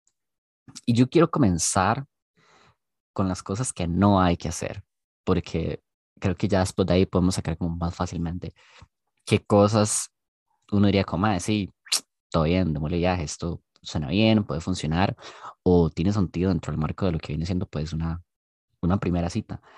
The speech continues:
Em, yo creo, creo muy, muy profundamente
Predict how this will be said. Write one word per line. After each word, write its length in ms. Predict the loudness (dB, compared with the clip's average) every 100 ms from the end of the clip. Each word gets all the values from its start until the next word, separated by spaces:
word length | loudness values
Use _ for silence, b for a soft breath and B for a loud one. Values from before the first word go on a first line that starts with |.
| B B B _
Em, 540 | -2 0 4 4 2 -2 _ _ _ _ _ _ -6 -6 -4
yo 720 | 0 4 6 8 8 8 6 _ _ _ _ _ _ _ _ _ 0
creo, 460 | 2 4 2 -2 b b b b b _ _ _ _ _
creo 320 | -12 -10 -8
muy, 320 | -6 -6 -6 -6
muy 240 | -2 -2
profundamente 1080 | -2 -8 -6 0 2 4 4 2 0 -4 -12